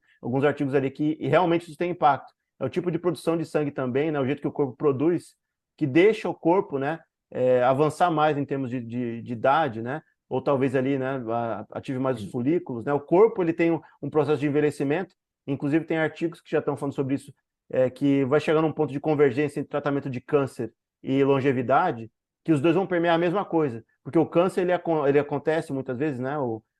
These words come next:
Speaker 1: cânceres mais graves, né, quando tem replicação de células, é, que são cancerosas e falhas, né,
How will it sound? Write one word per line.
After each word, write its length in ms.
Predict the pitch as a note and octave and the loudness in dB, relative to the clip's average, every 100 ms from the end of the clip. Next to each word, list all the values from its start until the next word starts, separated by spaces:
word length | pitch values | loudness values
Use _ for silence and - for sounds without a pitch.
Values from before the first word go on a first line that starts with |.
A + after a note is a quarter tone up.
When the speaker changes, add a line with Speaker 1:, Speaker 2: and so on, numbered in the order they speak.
| _ | _
Speaker 1:
cânceres 320 | C#3+ C3+ C3+ | -4 -4 -2
mais 220 | C3+ C3+ | -2 -2
graves, 440 | A2+ C3+ E3+ D3+ A#2 | 0 2 4 2 -4
né, 160 | D3 - _ _ | -6 -8 _ _
quando 180 | - D3+ | 0 0
tem 140 | D3 D3 | 2 2
replicação 560 | E3 F#3+ F3 F3 F#3 | 2 -2 0 0 2
de 100 | F3+ | -4
células, 400 | - E3+ E3+ D#3+ - | -2 0 0 -2 0
é, 340 | D3 C3+ C3 | 0 0 -2
que 100 | A#2+ | -6
são 160 | B2+ C#3+ | -6 -4
cancerosas 640 | D#3 C#3+ C3+ C#3+ D3+ C#3 | -2 -2 0 0 -2 -2
e 200 | E3+ D#3+ | -2 -2
falhas, 520 | - D3+ D3+ C3 A2+ | -2 4 6 4 -2
né, 180 | B2+ E3+ | -4 -8